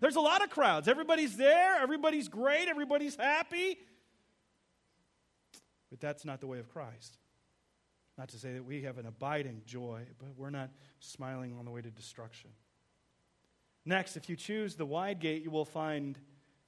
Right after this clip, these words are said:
cultural tolerance. Cultural tolerance. Now, I'm not, I'm not talking about tolerance in the classical term. I'm talking about cultural tolerance to the essence of not speaking out against sin.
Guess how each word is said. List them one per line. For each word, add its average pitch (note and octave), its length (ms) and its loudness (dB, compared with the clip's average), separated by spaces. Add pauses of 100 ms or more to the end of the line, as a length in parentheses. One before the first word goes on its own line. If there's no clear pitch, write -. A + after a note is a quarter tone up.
cultural F#3 540 -4
tolerance. B2+ 760 -12 (1200)
Cultural D#3 320 -8
tolerance. C3+ 460 -10
Now, F3 100 0
I'm G#3 60 -4
not, G3 260 -6 (120)
I'm E3+ 80 -10
not F#3 160 -6
talking F3+ 240 -4
about D#3 180 -2
tolerance E3 540 -6 (400)
in D3 220 -8
the C#3 280 -6
classical F3+ 460 -4
term. C#3 320 -10
I'm D3 100 -12
talking E3+ 300 -6
about D3 260 -6
cultural F#3 320 -10
tolerance D#3 580 -10 (420)
to - 40 -16
the C#3+ 180 -6
essence E3 520 -6
of C#3 360 -4 (560)
not D3+ 320 -6
speaking D#3 440 -10
out C#3+ 140 -4
against C3 360 -10
sin. G#2+ 320 -14